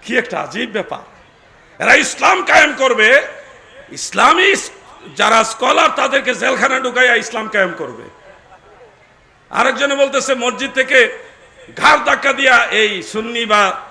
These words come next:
আলেম যারা আছে এদেরকে বের করে তার দলের লোককে ঢুকাইবার জন্যে। এই ধরনের কথা বাংলাদেশে বলার সাহস তারা পাচ্ছে।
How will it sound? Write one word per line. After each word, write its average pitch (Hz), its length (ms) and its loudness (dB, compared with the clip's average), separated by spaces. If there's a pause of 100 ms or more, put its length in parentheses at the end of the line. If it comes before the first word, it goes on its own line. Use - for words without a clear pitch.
(100)
আলেম 226 340 2
যারা 233 200 4
আছে 214 200 0
এদেরকে 208 280 -2
বের 226 260 2
করে 269 320 2 (100)
তার 226 240 -4
দলের 277 300 2
লোককে 277 400 -4
ঢুকাইবার 214 460 -2
জন্যে। 147 300 -12 (1080)
এই 247 140 -4
ধরনের 294 380 0
কথা 262 280 -6
বাংলাদেশে 247 480 -4
বলার 226 220 -4
সাহস 214 460 -2
তারা 226 180 -2
পাচ্ছে। 175 360 -6